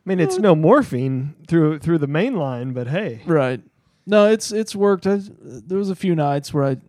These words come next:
Speaker 2: had to take some of that in the evening. It's worked fine. But we're, we've only got, uh,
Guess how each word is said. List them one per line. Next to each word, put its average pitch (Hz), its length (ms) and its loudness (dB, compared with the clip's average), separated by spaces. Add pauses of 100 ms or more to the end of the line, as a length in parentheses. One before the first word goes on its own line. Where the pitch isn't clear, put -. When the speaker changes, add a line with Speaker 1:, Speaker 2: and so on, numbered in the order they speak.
(300)
Speaker 2:
had 147 180 -2
to 127 300 -4 (760)
take 160 180 -2
some 156 140 -2
of 151 60 0
that 151 140 2
in 147 60 -6
the 147 80 -6
evening. 147 400 -2
It's 160 160 -8
worked 139 180 -6
fine. 147 440 -4 (840)
But 151 160 4
we're, 175 380 6
we've 160 280 2
only 185 220 4
got, 175 460 0
uh, 139 560 -2